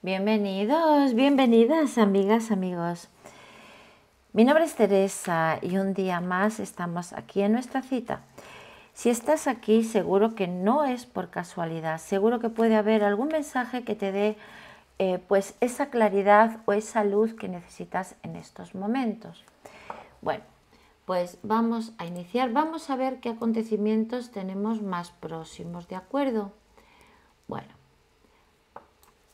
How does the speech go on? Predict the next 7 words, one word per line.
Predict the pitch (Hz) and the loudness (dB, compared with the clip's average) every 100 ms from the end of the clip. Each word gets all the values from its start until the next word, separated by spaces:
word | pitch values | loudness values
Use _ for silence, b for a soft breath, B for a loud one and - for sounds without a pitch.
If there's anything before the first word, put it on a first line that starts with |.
| _ _ | _ _
vamos | 214 185 131 - | 2 2 -2 -16
a | - | -20
ver. | - _ - - _ _ - - _ - _ _ _ _ _ _ _ _ _ _ _ _ - _ _ _ _ - - - - _ - - - - - _ _ _ _ _ _ _ B B B _ | -20 _ -20 -20 _ _ -20 -20 _ -20 _ _ _ _ _ _ _ _ _ _ _ _ -20 _ _ _ _ -20 -20 -20 -20 _ -20 -16 -16 -16 -20 _ _ _ _ _ _ _ B B B _
Bueno, | 208 226 240 | 0 0 0
pues | 214 202 | -4 -4
mira, | 202 190 - - | -6 -6 -10 -10
aquí | 175 - - 262 294 302 | -12 -12 -6 -4 -4 -8